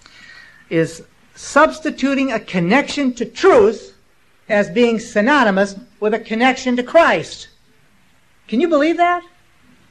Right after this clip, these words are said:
That's what he'll do. And if you don't believe that, if you haven't seen it in your own life and you haven't seen it in the church that you attend,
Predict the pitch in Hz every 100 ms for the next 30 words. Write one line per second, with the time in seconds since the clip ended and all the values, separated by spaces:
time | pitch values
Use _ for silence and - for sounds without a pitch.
0 | _ - 170 269 320 339 349 143 - _
1 | _ _ _ _ _ _ _ 254 _ -
2 | 254 _ _ _ _ _ _ _ - 151
3 | 139 196 330 381 302 196 170 165 156 196
4 | - _ _ _ _ _ _ _ _ 170
5 | 190 240 311 269 - - 311 247 208 -
6 | - - - 196 190 - 285 311 180 156
7 | 208 202 196 220 247 - - - 311 285
8 | - 208 202 - 330 269 - - 190 -
9 | 170 165 175 170 254 254